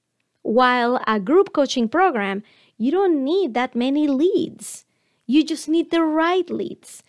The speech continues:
So it doesn't require you to grow your audience as much. It just requires you to nurture that audience a lot more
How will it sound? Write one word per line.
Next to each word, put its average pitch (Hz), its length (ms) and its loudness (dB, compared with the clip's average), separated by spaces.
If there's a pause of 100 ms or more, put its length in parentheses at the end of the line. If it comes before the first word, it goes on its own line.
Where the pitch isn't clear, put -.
(200)
So 269 280 4
it 262 160 0
doesn't 285 320 0
require 311 420 0
you 240 200 -2
to 226 140 -6
grow 214 360 2
your 311 320 2
audience 294 480 -2
as 180 180 -12
much. - 320 -10 (240)
It 247 80 0
just 262 200 -2
requires 254 440 -2
you 269 60 -2
to 247 180 -2
nurture 247 640 0
that 220 260 -2
audience 208 440 -6
a 202 80 -8
lot 185 240 -8
more 214 300 -4